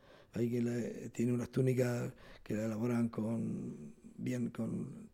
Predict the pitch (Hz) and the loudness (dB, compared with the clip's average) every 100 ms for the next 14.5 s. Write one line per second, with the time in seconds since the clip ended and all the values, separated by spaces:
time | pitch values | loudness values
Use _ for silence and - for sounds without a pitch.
0 | - - 131 127 120 - - 113 113 120 | -10 2 6 6 4 2 -2 -2 0 4
1 | 151 160 175 170 - - - - 127 123 | 8 10 8 6 -6 -18 -10 -2 -2 2
2 | 131 120 226 - - - - 117 131 123 | 2 2 0 -6 -14 -4 -2 2 2 2
3 | - 139 127 120 131 131 120 - 117 110 | 4 4 6 4 0 2 -2 2 2 2
4 | 110 - - - 110 98 123 - 139 170 | -2 -6 -14 -6 -4 2 0 6 8 8
5 | 135 127 - - - 143 131 151 175 - | 6 0 -2 -2 4 4 6 6 6 -2
6 | - - - - - - _ - 135 135 | -16 -16 -16 -20 -20 -20 _ 4 6 6
7 | 131 131 147 131 120 131 127 127 120 120 | 6 6 6 6 6 6 8 6 4 4
8 | 123 135 127 127 - 113 123 131 123 - | 4 6 6 2 -2 2 6 6 4 0
9 | 117 123 139 147 170 214 - 165 175 - | 2 4 4 6 6 4 0 -10 -16 -18
10 | - _ _ - 139 131 127 - 120 107 | -20 _ _ -8 -6 -4 -4 -2 -2 -2
11 | 107 110 117 135 151 180 208 - - - | -2 0 4 4 6 2 -2 -12 -20 -20
12 | - - - - - 151 139 147 143 139 | -20 -20 -20 -20 0 6 8 8 8 8
13 | 147 127 120 - 120 131 139 147 123 - | 6 6 2 2 4 8 10 8 6 0
14 | - - 120 127 | -2 -2 -2 -2